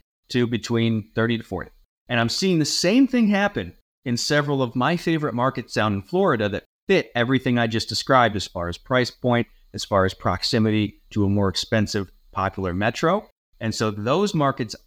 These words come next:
I am betting on price increases, and I'm already watching it happen. And so I, I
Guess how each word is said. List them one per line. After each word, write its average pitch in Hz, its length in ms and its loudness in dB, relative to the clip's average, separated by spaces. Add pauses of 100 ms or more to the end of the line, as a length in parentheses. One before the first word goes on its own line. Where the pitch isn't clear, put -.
I 151 140 2
am 151 240 2
betting 98 300 -2
on 95 140 -2
price 117 340 0
increases, 127 560 0
and 92 100 0
I'm 92 120 0
already 95 200 0
watching 92 380 -2
it - 100 -8
happen. 82 400 -2
And 82 140 -4
so 92 220 2
I, 95 280 0
I 101 160 -4